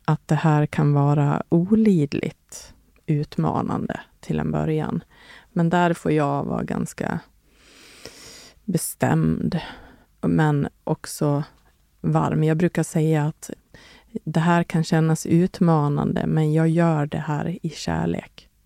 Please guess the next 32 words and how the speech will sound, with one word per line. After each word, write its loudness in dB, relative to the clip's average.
med 0
er. -6
Jag 6
brukar 4
också -2
föreslå, 0
om 2
man 2
tycker 0
att -4
det -4
här -2
är -2
obekvämt, -2
när 0
de 2
är 2
hos -4
mig 2
så -6
brukar -2
jag -4
föreslå 0
att -4
det -6
kan -2
kännas 0
lite -6
mindre -2
dramatiskt -2
om 0
man -4